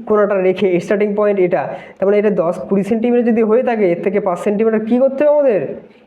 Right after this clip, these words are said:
নেগেটিভ করে দিতে হবে। তাহলে কি, পনেরো সেন্টিমিটার। তো তুমি দেখো, এখান থেকে যদি পাঁচ, দশ,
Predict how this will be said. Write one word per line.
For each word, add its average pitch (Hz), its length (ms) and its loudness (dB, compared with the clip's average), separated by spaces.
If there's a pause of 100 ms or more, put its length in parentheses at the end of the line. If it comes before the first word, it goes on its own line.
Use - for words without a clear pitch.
(140)
নেগেটিভ 190 420 0
করে 185 140 2
দিতে 165 220 -2
হবে। 147 120 0
তাহলে 185 180 2
কি, 214 120 0
পনেরো 190 360 0
সেন্টিমিটার। 165 580 -2
তো - 360 -8
তুমি 226 160 2
দেখো, 220 260 0 (300)
এখান 220 300 0
থেকে 220 180 2
যদি 220 160 0
পাঁচ, 202 460 -2
দশ, 190 540 -2